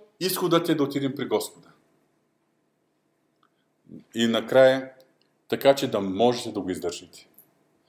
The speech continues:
Ако Бог е допуснал нещо в моя живот, то е не за да бъда смазан, не е да бъда прикършен,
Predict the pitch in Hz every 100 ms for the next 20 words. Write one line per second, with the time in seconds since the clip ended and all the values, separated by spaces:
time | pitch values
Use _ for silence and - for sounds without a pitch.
0 | _ - 95 98 104 127 151 139 131 143
1 | 139 117 90 - 98 95 - 90 - 90
2 | 87 - 82 - _ _ _ 113 101 110
3 | 104 92 95 87 - 85 87 87 123 -
4 | _ - - _ _ - - - - _
5 | _ _ _ - 104 117 127 120 113 113
6 | 110 104 - - - 90 - 104 - -
7 | 127